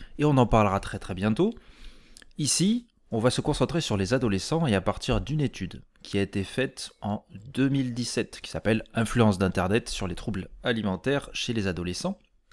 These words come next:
Euh, alors, je vais pas te donner le nom des auteurs, mais c'est Frédéric Nwangambunji, désolé, et cetera, et leurs collaborateurs. Je vais te lire le petit extrait. Euh,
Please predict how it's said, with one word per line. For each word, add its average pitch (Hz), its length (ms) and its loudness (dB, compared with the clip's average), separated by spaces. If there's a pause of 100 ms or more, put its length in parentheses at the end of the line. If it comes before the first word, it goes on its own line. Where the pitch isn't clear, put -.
(1080)
Euh, 104 580 4
alors, 104 340 0
je 101 80 -2
vais 104 80 2
pas 143 100 6
te - 80 4
donner 113 240 8
le 101 160 8
nom 127 200 8
des 101 180 4
auteurs, 117 380 6
mais 98 80 6
c'est - 120 -4
Frédéric 98 680 0 (340)
Nwangambunji, 110 1080 4 (100)
désolé, 95 520 0 (100)
et 98 180 -4
cetera, 98 640 2
et 101 120 0
leurs 98 160 2
collaborateurs. 92 720 0 (480)
Je 113 200 -4
vais 117 160 0
te 127 120 0
lire 120 400 2
le 90 160 -2
petit - 260 -10
extrait. - 380 -4 (680)
Euh, 107 260 4